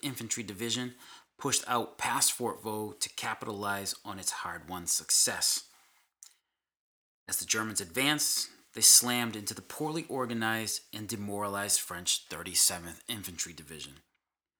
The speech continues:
who were Robert Nivelle's sixth counterattack to relieve Fort Vaux. The Germans shot the African troops of the thirty-seventh Infantry Division to pieces.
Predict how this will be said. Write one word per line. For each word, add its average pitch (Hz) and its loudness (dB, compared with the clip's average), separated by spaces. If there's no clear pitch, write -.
who 127 -2
were 101 -2
Robert 85 -6
Nivelle's 113 0
sixth - 6
counterattack 87 -4
to 95 -8
relieve 80 -10
Fort 71 -8
Vaux. 73 -10
The 101 -18
Germans 110 0
shot - 4
the - -12
African 98 -2
troops - -2
of 85 -14
the 90 -12
thirty-seventh 92 -2
Infantry 87 -8
Division 78 -12
to - -10
pieces. - -4